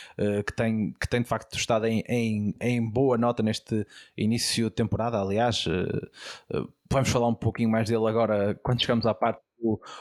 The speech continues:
do Paris-Nice. Eh, mas a verdade é que Paula, eh, António Morgado voltou a dar-nos uma, uma, nem, nem diria que só uma alegria, uma agradável surpresa com este resultado dele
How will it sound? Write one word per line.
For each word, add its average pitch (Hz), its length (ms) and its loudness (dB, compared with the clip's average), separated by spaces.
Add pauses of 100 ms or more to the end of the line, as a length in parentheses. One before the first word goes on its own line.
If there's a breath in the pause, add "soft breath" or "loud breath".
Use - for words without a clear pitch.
(220)
do 123 140 -2
Paris-Nice. 139 840 0 (320 loud breath)
Eh, 151 680 2 (340)
mas 214 140 2
a 156 60 2
verdade 120 380 2
é 120 40 -2
que - 420 -4 (320)
Paula, 123 480 2 (320 loud breath)
eh, 123 480 2 (160)
António 104 280 0
Morgado 113 320 0
voltou 98 260 0
a 92 40 -2
dar-nos - 500 -10
uma, 104 560 0 (200)
uma, 127 380 0 (1400 loud breath)
nem, 349 220 4
nem 311 260 4
diria 233 300 2
que - 100 -14 (100)
só 214 240 0
uma 220 120 0
alegria, 151 420 4
uma 131 200 0
agradável 147 680 2
surpresa 123 600 0
com 120 160 0
este 113 340 -2
resultado 120 800 0
dele 113 240 0